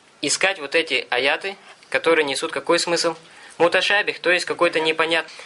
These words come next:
فَأَمَّا الَّذِينَ فِي قُلُوبِهِمْ زَيْغٌ فَيَتَّبِعُونَ مَا تَشَابَهَ مِنْهُ ابْتِغَاءَ الْفِتْنَةِ وَابْتِغَاءَ تَأْوِيلِهِ.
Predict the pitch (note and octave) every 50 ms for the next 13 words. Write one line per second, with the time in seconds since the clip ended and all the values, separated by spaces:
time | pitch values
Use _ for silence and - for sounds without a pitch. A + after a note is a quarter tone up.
0 | - - - - D#3 D3+ D#3+ D#3 D3 C#3+ C#3 C#3 C3+ D3+ D#3+ D3 - - D3+ D3
1 | D3+ C#3+ D3 D3+ C#3+ C#3+ C#3 C#3 B2 A#2+ C3+ D#3 E3+ E3+ E3+ E3 D3+ D3+ C#3+ C#3
2 | C#3 - C#3 C3 C3 C3+ D#3+ D#3+ D3+ C#3+ C#3+ C#3 C3+ C3+ C3 - C#3+ C#3 C3+ C3
3 | B2+ B2+ C#3 E3 F3 F3 D#3+ C3+ C#3+ C#3+ - D#3 D3+ E3 F3 C3 D3+ D3 C#3 -
4 | F3+ F3+ F3+ F3 E3+ E3 D3+ D3 C#3+ C#3 - C#3+ C3 D#3 D#3+ C3+ D3 - - -
5 | - C#3+ D#3 D#3 B2+ A2+